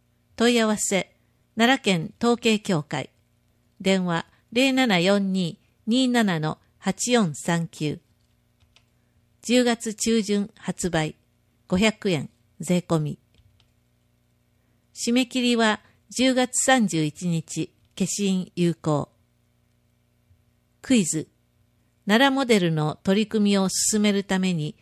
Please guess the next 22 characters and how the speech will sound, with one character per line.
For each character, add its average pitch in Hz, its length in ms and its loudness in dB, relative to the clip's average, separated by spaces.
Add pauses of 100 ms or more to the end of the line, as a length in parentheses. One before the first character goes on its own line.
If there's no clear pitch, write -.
(240)
知 262 180 -4
事 233 140 0
と - 360 -2
市 - 160 -10
町 247 160 6
村 226 320 2
長 160 240 -2
が 147 200 -2 (200)
一 240 280 -4
堂 240 220 4
に 151 140 -2
会 165 240 0
し、 - 320 -8 (280)
意 202 120 -6
見 254 320 0
交 254 140 6
換 165 280 0
を 151 160 0 (100)
行 175 140 -2
う 156 240 0
場 147 160 0
は？ 180 160 -2